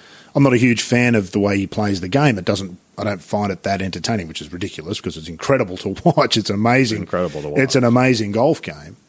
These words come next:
Speaker 1: But those characters, those voices are important, aren't they? At a time like, as we discussed, if there is a culture war in golf,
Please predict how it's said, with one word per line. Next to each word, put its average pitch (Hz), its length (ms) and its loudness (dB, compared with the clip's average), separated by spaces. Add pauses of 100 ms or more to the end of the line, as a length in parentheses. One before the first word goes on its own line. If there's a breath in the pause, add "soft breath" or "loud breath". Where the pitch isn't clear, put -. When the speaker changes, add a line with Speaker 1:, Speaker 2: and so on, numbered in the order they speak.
(1120 soft breath)
Speaker 1:
But 123 80 0
those 196 760 2
characters, 123 380 2
those 117 200 6
voices 107 380 4
are 107 100 4
important, 120 500 2
aren't 76 120 -10
they? 98 100 0
At 110 60 4
a 113 60 4
time 156 340 4
like, 131 260 6
as 107 140 2
we 104 80 0
discussed, 98 380 0
if 98 80 -4
there 101 140 4
is 147 120 6
a 139 60 4
culture 123 360 0
war 107 240 4
in 95 100 0
golf, - 560 -4